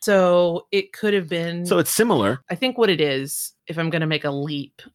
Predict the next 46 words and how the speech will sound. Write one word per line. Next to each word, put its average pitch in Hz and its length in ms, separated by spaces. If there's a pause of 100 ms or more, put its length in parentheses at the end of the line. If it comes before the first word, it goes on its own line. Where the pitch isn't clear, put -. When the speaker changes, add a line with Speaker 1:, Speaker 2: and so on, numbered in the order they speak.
(120)
Speaker 1:
and 147 200
this, 151 220
and, 151 240
you 151 100
know, 143 240
if 156 180
anyone 165 420
listening, 147 500
I - 40
mean, 160 140
nobody 175 300
ever 135 160
corrects 135 400
us, 127 180
so 143 120
that's 143 240
nice. 131 340 (480)
Speaker 2:
'Cause 165 240
we're 156 60
Speaker 1:
Um, 160 100
Speaker 2:
always 131 380
right. - 340
Speaker 1:
<laughs> 190 80
nobody 208 360
ever 180 160
corrects 175 340
us 180 120
'cause 190 160 (260)
I 185 120
don't 190 120
even 175 160
know 175 140
if 156 120
anyone 160 280
Speaker 2:
<laughs> - 0
Speaker 1:
listens. 156 360 (380)
No, 175 360 (100)
um, 180 320
I 220 80
will 262 220
say 262 260
I 226 80
do 214 220
check 208 360
how 196 140
many 185 300